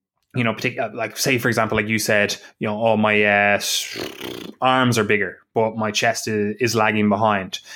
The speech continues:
You know, having that framework where it's like, "Okay, cool, I, I'm going to reduce the, the work on my arms at the moment so I can prioritize my chest,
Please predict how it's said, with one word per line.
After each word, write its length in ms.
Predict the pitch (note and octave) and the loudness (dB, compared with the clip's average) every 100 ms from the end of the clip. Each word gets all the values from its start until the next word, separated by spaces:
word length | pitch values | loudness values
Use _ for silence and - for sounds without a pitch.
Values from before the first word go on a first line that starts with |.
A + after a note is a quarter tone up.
| - | -10
You 100 | A#2 | -2
know, 140 | G#2+ F#2+ | 0 2
having 300 | B2+ C#3 B2+ | 2 2 2
that 180 | A#2+ | 2
framework 420 | - A#2+ A#2+ A2 A2 | 2 2 4 2 2
where 140 | G#2+ | 0
it's 160 | G2+ G#2+ | 0 -2
like, 200 | G2+ - | -4 -2
"Okay, 320 | A#2 A#2+ A2 | -2 0 0
cool, 360 | G#2 B2 A2+ A#2 - - | 2 2 2 -2 -16 -2
I, 720 | A2+ A2 G#2+ G#2+ G#2+ G#2+ G#2 _ _ _ _ _ _ _ _ _ _ _ _ - | 0 2 2 2 2 2 -2 _ _ _ _ _ _ _ _ _ _ _ _ -6
I'm 140 | A#2+ A2+ | -4 0
going 320 | A#2 B2 A#2+ | 2 2 0
to 200 | B2 A#2 | 0 0
reduce 600 | A2 G#2 A#2+ E3+ E3+ - | -2 0 2 2 2 2
the, 360 | E3+ D3+ C#3+ C#3 | 2 4 2 2
the 80 | B2+ | -2
work 320 | A#2+ D3+ D#3 | 0 0 0
on 100 | D#3 | 0
my 140 | C#3+ | 0
arms 420 | B2+ B2 C3 C3+ B2 | -2 -2 0 0 -2
at 80 | |
the 80 | B2 | -4
moment 760 | A2+ A#2 C#3 F3 G#3+ G#3 - - _ - | -2 2 4 4 4 2 -6 -14 _ -10
so 200 | - B2+ | -2 -2
I 60 | |
can 140 | A#2 A#2 | -2 -4
prioritize 800 | B2 A#2+ C#3 D#3+ D#3+ C#3 B2+ A#2 | 0 2 4 2 2 0 0 0
my 140 | A2 | -4
chest, 640 | G2 - C3+ G3 - - | -4 -2 0 -2 -4 -10